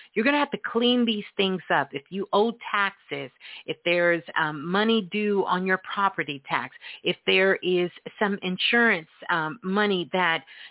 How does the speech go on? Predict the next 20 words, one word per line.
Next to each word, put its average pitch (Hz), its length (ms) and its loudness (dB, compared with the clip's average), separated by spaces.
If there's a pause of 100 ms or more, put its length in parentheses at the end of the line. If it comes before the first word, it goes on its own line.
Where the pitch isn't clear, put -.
you 190 160 2
know, 180 160 4 (100)
you 190 140 -2
have 185 560 2
that 180 80 0 (160)
you, 175 400 -6
you, 175 460 -8
you 185 320 -8
need 196 280 0 (120)
to 170 320 2 (400)
take 240 280 0
care 190 300 0
of 151 140 2
what 185 200 0 (160)
you 175 200 -10
owe, 175 360 0 (240)
you 190 220 2
need 202 400 2
to 220 120 0 (200)
definitely 185 840 -4